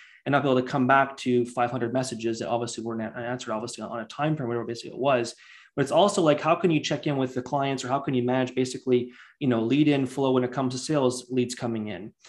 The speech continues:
marketing inflow coming in from marketing leads coming in, or managing, like, client, as far as, like, where can you find your client files when they,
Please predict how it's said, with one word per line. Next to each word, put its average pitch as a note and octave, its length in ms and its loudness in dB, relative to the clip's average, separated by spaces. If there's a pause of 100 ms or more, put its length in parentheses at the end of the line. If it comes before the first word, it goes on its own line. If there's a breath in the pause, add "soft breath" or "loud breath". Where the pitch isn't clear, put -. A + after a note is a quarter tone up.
(240 loud breath)
marketing C3 300 2
inflow C3 180 -2
coming B2+ 240 2
in B2 40 2
from B2+ 140 -2
marketing B2+ 420 0
leads A#2 200 -2
coming A2+ 300 -2
in, G#2 260 -8 (320 soft breath)
or B2 400 2
managing, B2+ 440 2
like, A2+ 200 -2
client, C3 280 -4
as C3 120 -10
far C3+ 140 -2
as, A#2 40 0
like, A#2+ 120 -2
where C3 100 0
can C#3 120 -4
you C3 60 -2
find B2 200 -2
your A#2+ 100 -2
client B2 320 -2
files B2 500 0
when A#2+ 140 -4
they, A#2+ 160 -4